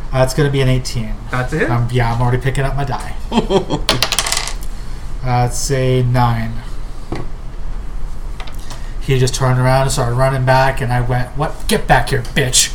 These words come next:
Speaker 1: Bam!
Speaker 2: You're like
Speaker 1: I take the moment to call out, "I wasn't done!"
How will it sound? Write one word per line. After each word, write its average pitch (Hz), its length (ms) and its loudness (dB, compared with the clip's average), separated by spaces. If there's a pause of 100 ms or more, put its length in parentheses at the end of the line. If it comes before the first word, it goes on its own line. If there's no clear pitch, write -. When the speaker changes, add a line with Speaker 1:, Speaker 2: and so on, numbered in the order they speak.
(300)
Speaker 1:
Bam! 147 460 8 (320)
Speaker 2:
You're 196 80 -2
like 180 220 2 (3000)
Speaker 1:
I 131 60 -4
take 127 220 0
the 135 80 0
moment 120 300 2
to 127 60 -4
call 127 260 2
out, 127 280 4
"I 135 100 0
wasn't 185 460 6
done!" 151 520 8